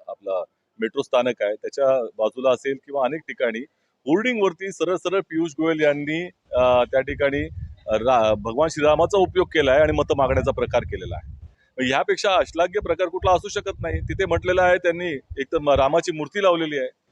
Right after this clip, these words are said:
त्याचबरोबर त्या ठिकाणी नरेंद्र मोदीजी दिसत आहेत पूजा करताना आणि पियुष गोयलांच्या माध्यमातून अपील केलं जात आहे की "जिनको, जिन्होंने राम लाए, उनको लाना है."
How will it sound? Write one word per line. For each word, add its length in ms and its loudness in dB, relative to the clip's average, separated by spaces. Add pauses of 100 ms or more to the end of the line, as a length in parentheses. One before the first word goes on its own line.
(240)
त्याचबरोबर 460 2
त्या 140 2
ठिकाणी 280 -2
नरेंद्र 340 0
मोदीजी 300 0
दिसत 200 -6
आहेत 160 2
पूजा 180 0
करताना 480 -2 (320)
आणि 140 2
पियुष 360 0
गोयलांच्या 600 4 (120)
माध्यमातून 540 2
अपील 260 2
केलं 200 0
जात 220 2
आहे 160 4
की 360 -8
"जिनको, 360 2
जिन्होंने 360 0
राम 300 4
लाए, 300 4
उनको 360 -4
लाना 280 4
है." 140 0